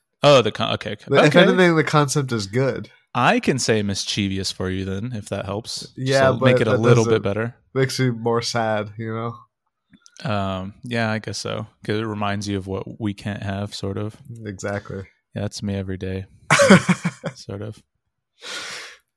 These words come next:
Speaker 2: Yeah, you feel sad of yourself lately.
Speaker 1: I've been kind of going through a low, a low point. I think I, I, I think I've mentioned on this podcast, and everybody who knows me knows me,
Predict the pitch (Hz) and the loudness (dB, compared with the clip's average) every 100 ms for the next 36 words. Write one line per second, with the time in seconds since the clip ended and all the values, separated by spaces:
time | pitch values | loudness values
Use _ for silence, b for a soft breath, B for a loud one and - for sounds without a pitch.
0 | _ _ - 131 127 135 131 175 170 160 | _ _ -6 -2 0 0 0 6 6 8
1 | 151 139 127 123 123 - 135 135 135 131 | 6 6 4 4 2 4 8 8 8 6
2 | 123 117 110 107 - 120 110 120 - 120 | 4 0 0 -2 -4 -4 -4 -6 -6 -6
3 | 117 135 214 226 254 247 233 - 220 220 | 0 4 4 2 2 2 0 4 6 6
4 | 226 208 165 185 185 185 190 - 170 170 | 6 2 4 4 6 4 2 0 2 4
5 | 165 156 160 175 190 180 131 143 160 185 | 4 6 4 4 4 2 2 2 4 4
6 | 208 196 147 113 110 - 127 156 156 - | 4 4 2 4 0 0 0 2 0 0
7 | - 147 147 143 156 135 214 208 214 165 | 6 6 8 8 6 4 0 2 2 4
8 | 165 160 156 151 147 - 113 113 113 110 | 2 2 0 2 2 4 4 6 4 4
9 | 110 113 127 135 139 113 113 113 113 110 | 0 -2 0 0 0 2 2 2 2 2
10 | 113 | 0